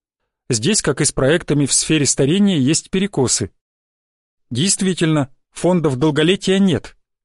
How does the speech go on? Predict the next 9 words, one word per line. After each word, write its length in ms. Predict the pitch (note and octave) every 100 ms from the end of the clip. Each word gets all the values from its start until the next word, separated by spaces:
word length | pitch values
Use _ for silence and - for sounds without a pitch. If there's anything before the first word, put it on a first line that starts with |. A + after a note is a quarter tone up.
| _
Почти 360 | - B2 - C3+
все 280 | - G3+ G3
они 160 | C#3
занимаются 600 | A#2 C3+ D3 E3+ D3+ -
возрастзависимыми 1000 | C3+ D#3 D3+ A#2+ A2+ C#3+ D#3+ - D#3 D#3 D3+
заболеваниями, 840 | D3+ E3 F3+ D3+ A2 G#2+ G#2 F#2 _ _ _
по 120 | - A#3
известным 400 | G3+ F3+ F3+ F3
причинам. 500 | G3+ - A#2 F#2+